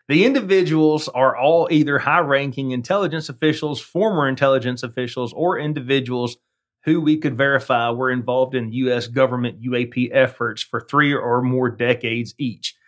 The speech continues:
Two of them have testified, including as recently as last year, to both aero and Congress.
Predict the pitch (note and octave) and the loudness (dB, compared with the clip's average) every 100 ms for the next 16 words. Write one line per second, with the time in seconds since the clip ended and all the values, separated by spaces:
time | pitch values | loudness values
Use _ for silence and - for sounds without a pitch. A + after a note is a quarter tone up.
0 | _ _ - F3 F#3+ F3+ C3 D3+ B2 B2 | _ _ -4 0 2 2 0 -2 0 -4
1 | - E3 D#3+ C3+ C#3+ C3+ B2+ A#2+ - F3+ | -2 -2 -2 -2 2 2 2 -2 0 0
2 | G3+ F3 B2+ C3 D3+ D3+ C3+ C#3+ A#2 A#2+ | 0 -2 -2 2 2 2 -2 -4 -4 0
3 | C#3 C3+ - A#2 A#2 C3 A#2 B2 B2 C#3+ | 0 0 -2 -6 -2 -2 2 2 2 0
4 | D3+ C#3+ C#3 - D#3+ D#3 - F#3 D#3+ A#2 | 2 2 0 -2 -2 -2 -2 0 -2 -6
5 | F#2 F2+ | -12 -14